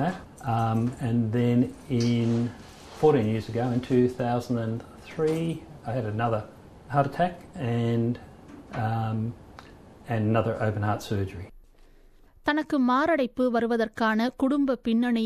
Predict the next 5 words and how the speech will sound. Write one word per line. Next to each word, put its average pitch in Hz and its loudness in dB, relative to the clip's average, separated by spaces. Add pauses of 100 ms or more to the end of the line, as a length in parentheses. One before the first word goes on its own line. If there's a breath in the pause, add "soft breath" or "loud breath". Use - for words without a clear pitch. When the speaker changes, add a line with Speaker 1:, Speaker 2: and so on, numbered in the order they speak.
(140)
Speaker 2:
இருந்தபோதும், 220 0 (440 loud breath)
தனக்கு 302 0 (160)
முதல் 320 2 (100)
முறையாக 247 2 (140)
மாரடைப்பு 247 2